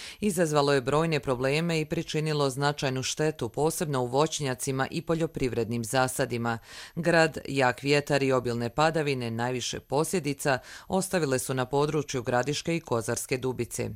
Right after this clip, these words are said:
Ukupne štete tek se procjenjuju.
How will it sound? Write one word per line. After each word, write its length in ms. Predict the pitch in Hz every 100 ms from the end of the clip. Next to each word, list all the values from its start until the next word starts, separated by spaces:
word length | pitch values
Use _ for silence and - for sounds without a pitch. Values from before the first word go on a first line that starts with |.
| -
Ukupne 460 | - 135 135 117 117
štete 520 | - 156 165 170 160 -
tek 220 | - 117
se 100 | -
procjenjuju. 720 | 117 117 113 135 131 131 110